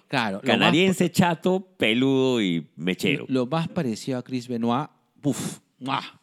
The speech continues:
Speaker 1: Estaba perfecto ese Wolverine, ¿no? Eh, un Cíclope, eh, ¿quién podría haber sido un buen Cíclope de esa época?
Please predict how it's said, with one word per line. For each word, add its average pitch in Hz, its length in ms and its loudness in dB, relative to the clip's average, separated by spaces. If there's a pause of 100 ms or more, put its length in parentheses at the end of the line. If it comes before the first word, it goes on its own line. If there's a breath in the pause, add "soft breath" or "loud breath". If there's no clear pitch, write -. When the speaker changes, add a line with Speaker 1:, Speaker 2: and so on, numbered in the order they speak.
Speaker 1:
Estaba - 400 -6
perfecto 107 540 -10
ese 104 160 -12
Wolverine, 90 480 -8
¿no? 120 260 -12 (640 loud breath)
Eh, 123 560 -2
un 180 160 -6
Cíclope, 220 800 -4 (920)
eh, 110 1040 -8
¿quién 165 200 -10
podría 143 280 -10
haber 139 180 -12
sido 135 440 -12
un 131 80 -12
buen 131 160 -10
Cíclope 127 380 -14
de 120 80 -12
esa 120 200 -16
época? - 320 -20